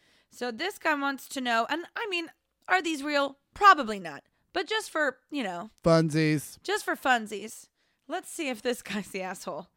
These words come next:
Speaker 1: I think we might both be on the same side on this, but we'll see. So this guy wants to know if he's the asshole for putting his dick in peanut butter and leaving it in the kitchen. Now, let me tell you the full <laughs> story. So the dude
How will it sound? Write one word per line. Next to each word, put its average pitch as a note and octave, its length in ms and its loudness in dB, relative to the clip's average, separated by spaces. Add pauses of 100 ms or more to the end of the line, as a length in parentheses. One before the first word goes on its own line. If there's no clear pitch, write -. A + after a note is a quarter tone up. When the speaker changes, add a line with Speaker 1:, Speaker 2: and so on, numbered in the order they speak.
(500)
Speaker 1:
I C#5 60 -12
think G#4 160 -4
we G4 80 -2
might D#4+ 200 0
both C4 220 2
be B3+ 140 -2
on A#3 80 -2
the A3+ 80 -6
same G#3+ 180 -6
side G#3+ 220 -2
on G3+ 100 -8
this, G#3 140 -6
but - 180 -4
we'll F#3+ 100 -8
see. - 200 -16 (400)
So C#4 160 2
this F4 160 0
guy F#4 160 4
wants F#4+ 220 -4
to D#4+ 120 -4
know D4 340 0 (140)
if G#3+ 220 -4
he's D4+ 400 -6
the C#4 160 -6
asshole B3 340 -2
for A3 140 -10
putting B3+ 400 -6
his A3 160 -10
dick D4 300 -6
in C4 120 -8
peanut B3 320 -8
butter G3+ 240 -2
and F#3+ 140 -6
leaving F#3 260 -10
it F3 80 -16
in E3+ 80 -16
the F3 80 -14
kitchen. - 400 -16 (420)
Now, A3+ 260 -6 (340)
let G3+ 160 -6
me G3+ 80 -6
tell G3 180 -4
you F#3 80 -6
the F#3 80 -8
full - 180 -10
<laughs> - 20 -10
story. - 500 -8 (420)
So C4+ 240 0
the B3+ 120 -4
dude E4 420 -4